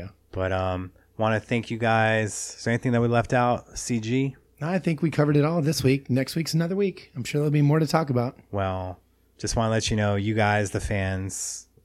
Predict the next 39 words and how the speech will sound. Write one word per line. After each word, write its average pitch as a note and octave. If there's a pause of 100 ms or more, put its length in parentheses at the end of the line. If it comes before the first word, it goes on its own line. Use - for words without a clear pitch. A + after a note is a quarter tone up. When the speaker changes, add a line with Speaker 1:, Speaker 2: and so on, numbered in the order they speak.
(160)
Speaker 2:
are G2+
the G2
stars. F#2
Keep A#2+ (560)
celebrating G2
his F#2
music F#2+
and F#2+
celebrating F#2
him. F#2 (580)
Uh, G#2
you G2
guys, G#2
I G2
think, G2+
in, F#2 (260)
that F#2
went G2+
this -
weekend, G2
you F#2+
were G2
kinda F#2+
able F#2+
to F#2
do G2
that G2
a -
little F#2
bit F#2
more. F#2
I F2+
know G2
there's F#2
a F#2+
lot F#2+
of F2
people F#2
that F2